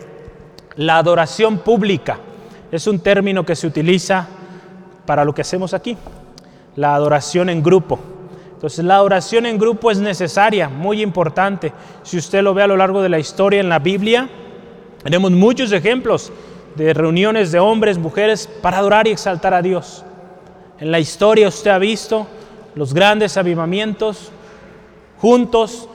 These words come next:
Dios derramó de su poder, de su espíritu, y cosas grandiosas pasaron. Entonces, es bíblico reunirnos. La misma palabra en Hebreos nos dice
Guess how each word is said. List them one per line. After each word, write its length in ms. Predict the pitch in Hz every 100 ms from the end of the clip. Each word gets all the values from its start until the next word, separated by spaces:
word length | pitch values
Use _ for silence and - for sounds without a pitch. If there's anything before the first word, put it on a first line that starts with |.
| -
Dios 300 | 147 175 175
derramó 440 | 151 156 160 175 214
de 120 | 208
su 140 | -
poder, 420 | 170 165 180 214 202
de 80 |
su 100 | 170
espíritu, 560 | 160 - 208 220 208 220 - - -
y 120 | - 156
cosas 400 | 190 190 196 151
grandiosas 600 | 170 165 185 185 180 -
pasaron. 520 | 156 - 165 147 120 - - -
Entonces, 400 | - 156 160 151 -
es 180 | 196 151
bíblico 480 | 208 208 208 131 101 - - - -
reunirnos. 760 | 143 165 185 185 156 107 - - - - -
La 140 | 165
misma 320 | 185 208 214
palabra 320 | 180 180 208 208
en 60 |
Hebreos 400 | 185 180 208 202
nos 160 | 180 156
dice 340 | 202 202 147